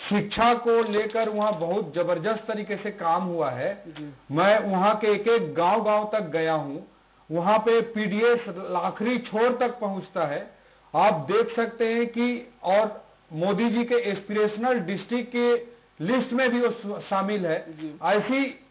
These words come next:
Speaker 1: ऐसी पूरी स्थिति दंतेवाड़ा में एक base बना हुआ है और इसीलिए शायद मुख्यमंत्री जी ने तय किया कि दंतेवाड़ा को इसके लिए चुना जाए।
Speaker 2: हम्म।
Speaker 1: और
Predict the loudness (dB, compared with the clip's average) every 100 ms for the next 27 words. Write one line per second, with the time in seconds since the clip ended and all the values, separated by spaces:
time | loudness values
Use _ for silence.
0 | _ _ _ -4 0 2 2 0 2 2
1 | 2 0 -4 -2 0 0 2 2 4 0
2 | 0 -2 -4 -4 2 2 2 -2 0 0
3 | 0 -2 -2 -8 -12 _ _ -2 -2 0
4 | 0 0 0 2 0 0 0 0 -2 -2
5 | -2 -2 -2 -2 -2 -2 -2 -2 -2 -2
6 | 0 0 0 -2 -6 -4 -4 0 2 2
7 | 0 -4 -10 -8 -6 -4 -4 -4 -6 -2
8 | -2 -4 -6 -8 -20 _ -10 -10 -12 _
9 | 0 4 6 4 2 -6